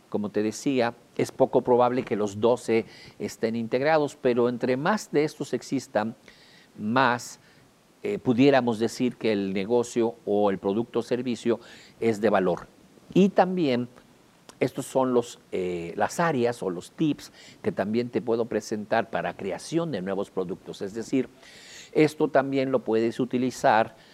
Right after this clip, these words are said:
cuando estás haciendo un coaching en donde el cliente no tiene definido todavía el producto y está en el proceso de estar haciendo una investigación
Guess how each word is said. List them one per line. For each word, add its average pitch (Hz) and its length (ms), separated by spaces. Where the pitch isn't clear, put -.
cuando 107 500
estás 127 280
haciendo 127 380
un 127 100
coaching 117 600
en 107 200
donde 101 240
el 101 100
cliente 120 560
no 117 240
tiene 139 360
definido 117 540
todavía 110 520
el 113 100
producto 123 580
y 110 280
está 120 580
en 107 200
el 104 100
proceso 107 580
de 95 340
estar 110 280
haciendo 110 300
una 104 100
investigación 110 760